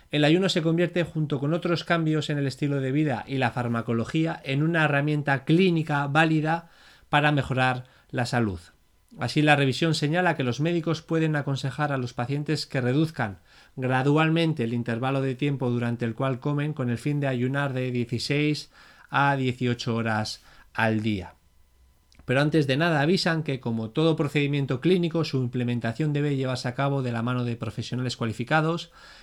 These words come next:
en este caso de nutricionistas o endocrinos, con el objetivo de que se satisfagan las necesidades nutricionales del paciente y se le proporcione asesoramiento y educación continua. En resumen,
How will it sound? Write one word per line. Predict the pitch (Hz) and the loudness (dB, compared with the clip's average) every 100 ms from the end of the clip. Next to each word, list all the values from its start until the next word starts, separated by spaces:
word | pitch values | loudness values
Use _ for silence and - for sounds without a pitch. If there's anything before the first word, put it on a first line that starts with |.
| - | -16
en | - 131 | -6 -4
este | 135 135 | -2 0
caso | 139 160 | 0 0
de | 135 127 | 0 0
nutricionistas | 123 120 117 123 147 147 - 151 - - | -2 -4 -4 -2 -2 -2 -2 -2 -4 -6
o | 135 | -4
endocrinos, | 127 120 113 165 139 92 - | -2 -2 0 0 0 -4 -8
con | - 120 | -4 -2
el | 120 | -2
objetivo | 123 120 147 | -2 -4 -2
de | 151 131 | -2 -2
que | 123 | -6
se | 127 | -8
satisfagan | 117 - 135 107 - 143 143 147 143 - - - - | -8 -8 -6 -6 -2 0 0 -2 -6 -14 -20 -18 -4
las | 135 131 | -2 -2
necesidades | 123 131 143 135 139 | -2 -2 0 0 2
nutricionales | 143 127 120 135 135 127 | 0 -2 -4 -2 0 0
del | 151 | 0
paciente | 151 - 143 139 151 | 0 0 -2 -2 -4
y | 147 | -4
se | - 139 | -2 -2
le | 131 | -2
proporcione | 127 127 123 123 147 151 147 | -2 -4 -2 -2 0 0 -2
asesoramiento | 135 131 131 147 127 135 160 156 151 170 165 - - - - | -4 -4 -4 -2 0 2 2 0 0 -4 -6 -20 -20 -18 0
y | 139 | 4
educación | 139 135 120 151 143 123 | 4 4 2 2 2 0
continua. | 120 113 113 107 90 - - _ _ _ _ _ _ _ | -2 -2 -2 -2 -4 -10 -18 _ _ _ _ _ _ _
En | 139 139 | 0 2
resumen, | 139 131 185 143 98 95 | 2 4 4 4 -2 -8